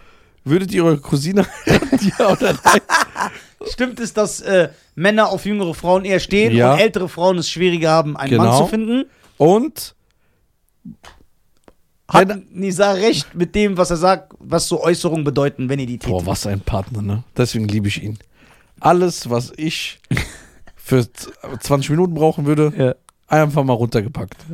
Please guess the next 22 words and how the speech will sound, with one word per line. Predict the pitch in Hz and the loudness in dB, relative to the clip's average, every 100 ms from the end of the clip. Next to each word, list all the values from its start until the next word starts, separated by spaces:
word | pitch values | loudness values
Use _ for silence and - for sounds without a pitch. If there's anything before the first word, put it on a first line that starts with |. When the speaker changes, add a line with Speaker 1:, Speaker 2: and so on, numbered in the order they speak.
| - - - - - _ _ _ - | -18 -20 -20 -20 -20 _ _ _ -4
Speaker 1:
So, | - 240 123 _ _ _ _ - | 0 2 0 _ _ _ _ 0
dann, | 156 175 | 0 2
äh, | 165 151 131 | 2 2 0
geht | 175 160 | -2 -2
auf | - | -2
Spotify, | - 165 170 190 | -4 -2 0 0
bewertet | 147 123 156 143 | 0 0 0 -2
unseren | 143 135 123 | -2 -2 0
Podcast. | 139 - 175 180 - | 0 0 -4 -4 -6
Speaker 2:
Ja. | 120 123 - _ _ _ _ _ - - - | -2 -2 -4 _ _ _ _ _ -18 -14 -4
Speaker 1:
Lasst | |
Speaker 2:
Bewertet. | 110 120 127 139 | 4 6 6 2
Speaker 1:
ein | 127 | 0
Abo | 139 139 | 0 2
da, | 139 143 | 2 2
liked, | 120 123 139 - - | 0 2 0 -2 -8
ist | 110 | -4
umsonst, | 120 107 127 131 - 113 | -2 0 0 -2 -6 -2
wir | |
wollen | 110 110 | -2 0
keine | 117 110 | 0 0
Niere. | 117 117 127 | 0 0 -2